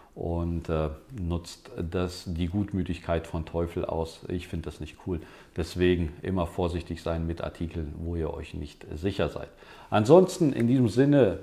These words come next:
das soll's von mir an dieser Stelle gewesen sein. Ich hoffe, ich konnte euch mit dem Video weiterhelfen. Würde mich, wie gesagt, freuen, wenn ihr einen Daumen hoch und einen Kommentar da lassen würdet. Und falls ihr noch kein Abo habt,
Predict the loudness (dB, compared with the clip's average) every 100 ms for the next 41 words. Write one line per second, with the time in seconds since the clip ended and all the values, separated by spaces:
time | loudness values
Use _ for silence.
0 | -6 -2 -2 0 2 4 4 0 -6 -4
1 | -2 -2 0 0 -2 -4 -8 -6 -6 -6
2 | -4 -4 -4 -4 -2 -2 0 0 0 -2
3 | -4 -6 -14 -14 -4 0 2 0 -2 0
4 | 0 0 0 -4 -2 -4 -4 -6 -4 0
5 | 0 -2 -2 -2 -4 -6 -12 -16 -12 -8
6 | 0 2 2 0 -2 -2 0 0 0 -2
7 | -4 -2 -2 -2 -2 -4 -4 -4 -4 -4
8 | -4 -4 -6 -6 -6 -6 -6 -6 0 0
9 | 2 0 -2 -2 -4 -2 2 4 4 0
10 | -10 -20 -8 0 2 4 2 2 -2 -2
11 | -4 -4 -2 -2 0 0 0 -2 -6